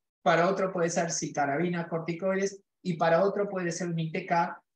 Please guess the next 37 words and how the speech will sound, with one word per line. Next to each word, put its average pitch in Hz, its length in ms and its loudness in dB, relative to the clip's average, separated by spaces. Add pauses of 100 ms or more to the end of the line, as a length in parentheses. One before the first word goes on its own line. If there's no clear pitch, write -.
llámese 143 400 -2
bemurafenil 147 840 -4
o 139 100 -8
dabrafenil. 123 640 -8 (560)
Y 220 140 -2
que 247 200 4
todos 285 360 4
estén 175 260 -2
incluidos 170 800 -2
en 151 140 -6
ese 175 200 -2
registro, 196 760 -6 (160)
y 220 100 0
luego 277 280 6
veremos 220 420 6
con 170 120 -2
las 165 160 -4
comparaciones 185 680 -2
es, - 220 -8 (440)
¿cómo 311 240 2
será 196 300 2
la 185 80 2
eficacia 160 880 0
frente 143 280 -4
a 156 40 0
esa 160 160 -2
respuesta? 202 480 -2
Que - 80 -8
yo 175 180 -4
creo 170 180 -4
que 160 60 -4
la 143 80 -2
eficacia 147 460 -4
va 147 80 -4
a - 20 -4
ser 135 240 -8
máxima 151 580 -8